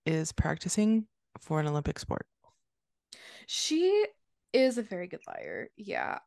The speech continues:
Speaker 2: I mean, I think, though, also, like, talking from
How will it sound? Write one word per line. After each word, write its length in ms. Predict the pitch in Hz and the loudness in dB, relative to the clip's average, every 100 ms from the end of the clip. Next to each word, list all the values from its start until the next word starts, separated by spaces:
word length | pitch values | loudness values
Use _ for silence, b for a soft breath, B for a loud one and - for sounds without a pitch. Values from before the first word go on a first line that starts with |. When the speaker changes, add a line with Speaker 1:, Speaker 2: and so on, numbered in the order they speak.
| - | -4
Speaker 2:
I 80 | 233 | -2
mean, 480 | 220 220 214 208 - _ _ _ _ _ _ _ _ _ | 0 -2 -4 -8 -16 _ _ _ _ _ _ _ _ _
I 100 | 233 | -2
think, 480 | 233 - 220 - 269 | -2 -2 -2 -2 -4
though, 420 | 294 311 415 440 - _ _ _ _ | 0 2 2 0 -4 _ _ _ _
also, 680 | - 185 214 269 269 285 294 | -2 0 -2 -2 0 0 -4
like, 420 | - 196 175 - - _ _ _ _ _ _ _ _ _ 214 | -2 0 0 -4 -12 _ _ _ _ _ _ _ _ _ -14
talking 400 | - 233 262 277 | -2 -2 0 -4
from 440 | 240 208 160 170 | -2 -4 -4 -6